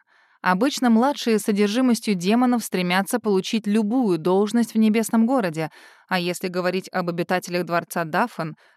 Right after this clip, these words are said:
то они под стать его хозяйке, высокомерные и подозрительные,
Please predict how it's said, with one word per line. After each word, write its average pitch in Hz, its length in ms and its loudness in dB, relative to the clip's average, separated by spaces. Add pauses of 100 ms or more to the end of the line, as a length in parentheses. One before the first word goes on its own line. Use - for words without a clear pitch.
(140)
то 185 80 -2
они 180 240 0
под 277 180 -2
стать - 280 -2
его 240 160 -2
хозяйке, 247 680 -4 (220)
высокомерные 170 880 0
и 208 160 -6
подозрительные, 180 880 0